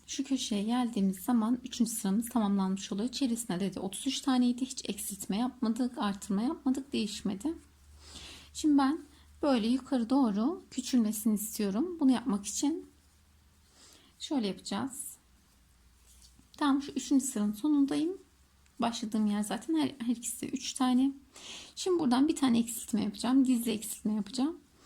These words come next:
Yani, e, şu başak gibi olanların, şu başak gibi olanların benden taraf kanatlarından alıyorum. Birini aldım, sonra diğerini aldım.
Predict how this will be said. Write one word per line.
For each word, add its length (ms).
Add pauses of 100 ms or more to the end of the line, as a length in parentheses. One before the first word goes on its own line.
(760)
Yani, 520 (800)
e, 280
şu 240
başak 380
gibi 180
olanların, 960 (300)
şu 160
başak 400
gibi 180
olanların 680 (340)
benden 320
taraf 300
kanatlarından 560
alıyorum. 360
Birini 280
aldım, 500
sonra 460
diğerini 360
aldım. 560